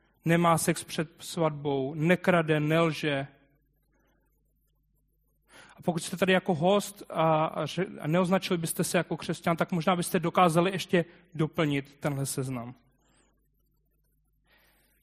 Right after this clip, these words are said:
To, co mě ale alarmuje víc, že jednou za čas se bavím s některým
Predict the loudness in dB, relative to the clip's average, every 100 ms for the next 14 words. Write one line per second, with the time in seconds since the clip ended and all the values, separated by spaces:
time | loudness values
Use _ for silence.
0 | _ _ _ -2 2 4 2 -2 -18 _
1 | 2 4 6 8 8 8 6 4 4 0
2 | 2 4 4 2 0 0 0 0 0 -2
3 | -20 _ _ _ _ -4 0 2 2 2
4 | 0 -2 0 0 0